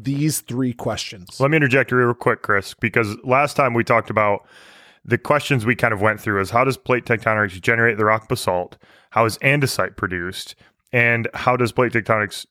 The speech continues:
Speaker 2: explain the formation of granite? And those three rocks are igneous rocks. And so those are rocks formed from magma or lava,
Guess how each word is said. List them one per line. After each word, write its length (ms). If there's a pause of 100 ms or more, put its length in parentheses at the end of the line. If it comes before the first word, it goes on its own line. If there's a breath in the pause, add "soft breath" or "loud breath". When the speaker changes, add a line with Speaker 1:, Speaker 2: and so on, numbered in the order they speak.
Speaker 2:
explain 320
the 60
formation 380
of 100
granite? 440
And 100
those 200
three 160
rocks 380
are 180
igneous 460
rocks. 500
And 160
so 160
those 320
are 140
rocks 360
formed 380
from 500
magma 420
or 240
lava, 480